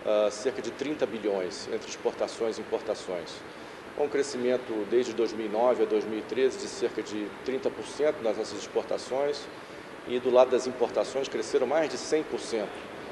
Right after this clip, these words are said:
nesses poucos anos de dois mil e nove a dois mil e treze. Grande parte das importações que vem da África vem da Nigéria, um país com, com o qual, ah, nós temos uma relação,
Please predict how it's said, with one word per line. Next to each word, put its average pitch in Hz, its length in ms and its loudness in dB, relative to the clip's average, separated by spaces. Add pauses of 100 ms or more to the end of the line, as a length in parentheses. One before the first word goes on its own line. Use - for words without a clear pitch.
(260)
nesses - 220 -2
poucos 120 400 0
anos 110 260 2
de 104 60 -6
dois 104 180 4
mil 107 140 -2
e - 20 -2
nove 104 260 2
a 98 40 -2
dois 104 140 0
mil 107 100 -4
e 107 120 -10
treze. 90 260 -4 (300)
Grande 156 240 4
parte 139 300 2
das 120 160 2
importações 127 720 2
que 120 120 -6
vem 113 160 4
da 107 260 6
África - 240 0
vem 113 240 2
da 131 100 4
Nigéria, 120 460 6 (540)
um 110 60 -6
país 110 340 2
com, 120 160 -2 (140)
com 113 120 2
o 110 60 -2
qual, 120 400 10 (140)
ah, 110 340 4
nós 107 160 0
temos 117 320 -2
uma 110 380 2
relação, 113 560 2